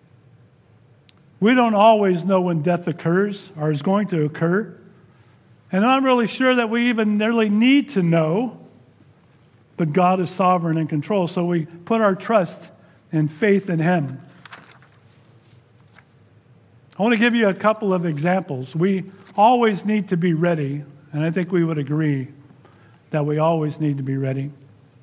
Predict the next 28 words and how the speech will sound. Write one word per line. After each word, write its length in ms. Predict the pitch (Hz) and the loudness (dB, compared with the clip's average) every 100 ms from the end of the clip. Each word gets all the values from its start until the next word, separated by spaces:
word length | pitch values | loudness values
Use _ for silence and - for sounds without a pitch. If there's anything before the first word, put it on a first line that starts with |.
| _ _ _ _ _ _ - - - - | _ _ _ _ _ _ -20 -20 -20 -10
But 120 | - 196 | 2 2
I 40 | |
would 140 | 247 | 2
say 220 | - 254 240 | 0 0 2
this, 200 | 240 240 | 0 0
as 120 | 220 | -2
some 240 | 254 254 | 2 0
people 460 | 254 254 247 240 226 | 2 0 2 2 2
get 320 | 160 214 226 | 2 -2 -2
to 140 | - 214 | -2 0
know 800 | 202 208 226 233 196 139 120 - - - - _ _ _ _ _ _ _ | 2 4 4 4 2 0 -4 -12 -20 -20 -20 _ _ _ _ _ _ _
or 160 | 185 196 | 2 4
have 320 | 196 247 254 | 6 4 4
an 100 | 233 | 2
idea, 760 | 240 240 220 175 226 226 170 139 | 4 2 2 0 0 2 2 2
maybe 260 | 170 226 | 0 0
not 240 | 233 233 226 | 2 2 2
the 60 | |
exact 600 | 190 170 147 190 202 196 - | -4 -4 0 2 0 -4 -2
time 300 | 208 208 202 | 0 2 -2
frame, 560 | 196 185 180 185 185 - - - _ _ | -2 0 0 -2 -6 -14 -20 -20 _ _
but 140 | 196 | 0
a 40 | 180 | 0
broad, 560 | 180 214 220 208 160 - - | 4 6 6 4 -2 -14 -12
maybe 300 | 185 202 208 | -2 0 2
narrower 640 | 180 185 214 220 202 180 170 | 2 2 4 4 2 0 -2
picture 420 | 190 175 175 170 | -2 -2 0 0
of 300 | 160 156 151 | 2 0 -6